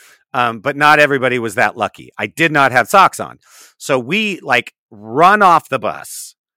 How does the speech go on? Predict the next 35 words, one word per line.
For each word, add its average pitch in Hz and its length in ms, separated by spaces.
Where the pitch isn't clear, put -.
Um, 101 600
and 120 400
I 147 200
had 156 140
grabbed 123 300
my 110 160
phone 120 560
on 95 160
the 95 80
way 92 280
out, 80 340
but, 117 300
uh, 110 540
we 104 200
s-, - 320
we 131 160
got 139 180
off 151 180
the 135 80
bus, 135 340
and 127 200
then 117 240
a 127 80
minute 123 480
later, 117 300
the 92 140
whole 143 320
thing 101 480
burst 143 400
into 117 180
flames, 117 520
and, 104 140
like, 82 180
the 104 100
windows 151 600